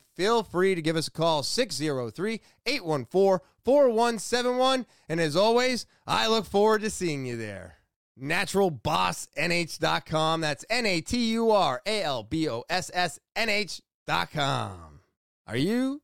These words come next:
looking for more things to get people? You want some stocking stuffers? You're gonna get 'em right here. These, all these products make great stocking stuffers for this year's holidays. That's right.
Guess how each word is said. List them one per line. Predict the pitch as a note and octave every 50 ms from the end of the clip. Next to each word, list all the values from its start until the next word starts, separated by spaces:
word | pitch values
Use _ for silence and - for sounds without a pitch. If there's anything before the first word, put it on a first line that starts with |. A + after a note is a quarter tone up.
| _ _ _ _
looking | _ C#3 D3+ D#3+ D#3 B2
for | - - G#2+ F#2+
more | G2+ A2 C#3 E3 F3+ F3+ F3+ F3+
things | E3+ - - D3+ D3+ D3+ D3+ D3+ C#3+ -
to | - A#2
get | A2 A#2+ C3+ C3+ C#3 - _ _ _ _
people? | _ - C3+ B2 - C#3+ C#3 C#3
You | C3 D#3 F#3+
want | G#3+ G3+ D3+
some | - A#2+ G2
stocking | - - - - - C3 C#3 D#3 D3+ - E3 D#3+ D#3 D3+ D3 - _
stuffers? | _ - - - - - G#2+ A2+ - - C#3+ D3+ D#3 E3+ E3+ - - _ _ _ _ _ _ _ _ _ _ _ _ _ _ _ _
You're | B2+ C#3 D#3+
gonna | G3 E3+
get | A#2 G#2 C#3+ C#3
'em | A2+ F#2+ F2+ G2
right | A2+ A2 G#2 -
here. | - G#2 E2 C#2+ - _ _ _
These, | D#3+ G3 G3+ E3+ - - - _ _ _ _ _ _ _ -
all | D3+ E3+ G3 A3 A#3 A3
these | F3+ F#3+ F#3 F#3 F3 -
products | - - D3 C#3 C3 A#2+ G#2 G2 - -
make | B2+ A#2+ G2+ - _
great | _ G#2+ G2+ G#2 C3 D3 B2+ G2 - _ _ _ _ _ _
stocking | _ - - - C3 B2+ - B2 G#2+
stuffers | - - - F#2 E2+ _ F#2 E2+ - - - _ _ _ _ _ _ _
for | C3 C3
this | A2+ G2+ A#2 D3+ D3+ C#3 - - - _ _ _ _
year's | A#2 B2 C3 B2+ B2 B2 A#2 - - _ _ _ _
holidays. | _ - B2 A2+ G#2 F#2+ F#2 E2+ D#2+ D2+ D2+ - - - _ _ _ _
That's | - D3 D#3+ - F3+
right. | G#3+ C4 C4+ A#3+ F3+